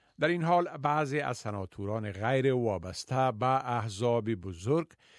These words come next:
توجه را بار دیگر به قانون تبعیض نژادی استرالیا برگردانده و از بین بردن مادهٔ هجده سی آن را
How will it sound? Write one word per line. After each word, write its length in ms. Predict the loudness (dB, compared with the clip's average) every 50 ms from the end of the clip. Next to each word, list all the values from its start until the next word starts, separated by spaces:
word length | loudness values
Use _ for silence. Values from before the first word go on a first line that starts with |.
| -20 _ _ 0
توجه 440 | 2 2 4 2 2 0 0 0
را 140 | 2 2 2
بار 340 | 2 4 4 4 4 2 0
دیگر 400 | -4 -6 -6 -2 0 2 2 0
به 380 | 0 -2 -2 0 0 2 0 0 -2
قانون 520 | 0 2 2 4 2 2 0 -2 -2 -2 -2
تبعیض 500 | -2 -4 -6 -6 -6 -8 -6 -4 -4 -4
نژادی 760 | -4 -4 -6 -8 -8 -8 -8 -8 -4 -2 0 2 2 2 2
استرالیا 840 | -2 -6 -10 -12 -12 -14 -12 -12 -10 -10 -8 -6 -6 -4 -4 -6 -8 -10 _ -6
برگردانده 760 | -6 -6 -6 -6 -10 -12 -12 -12 -12 -12 -12 -8 -6 -2 0
و 360 | 0 0 0 -2 -2 0 2 2 4 4 4 2 2 0
از 220 | 0 -2 -2 -2
بین 260 | -2 -2 0 0 0
بردن 460 | 2 2 2 2 2 2 2 2 0
مادهٔ 840 | 0 0 0 0 0 0 -2 -2 -2 -2 -2 -2 0 0 0 -2 -4 -8 _ _ -20 -20 -20 -20 -20 _ -6
هجده 800 | -2 -2 0 0 -2 -4 -8 -6 -2 -2 0 0 0 -4 -6 -10
سی 560 | -12 -10 -8 -4 -2 0 2 2 4 4 2
آن 280 | 2 0 -2 -4 -4 -4
را 380 | -2 0 2 4 2 2 0